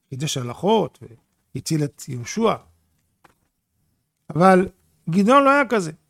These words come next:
וגדעון,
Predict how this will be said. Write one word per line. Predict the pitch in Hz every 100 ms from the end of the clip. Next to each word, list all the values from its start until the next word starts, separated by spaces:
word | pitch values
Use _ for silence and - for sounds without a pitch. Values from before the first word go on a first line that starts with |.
| _ _ _ _ _ _ _ _ _ _ _ _ _ _ _ _ _ _ _ _ _ _ -
וגדעון, | 180 185 190 247 277 277 269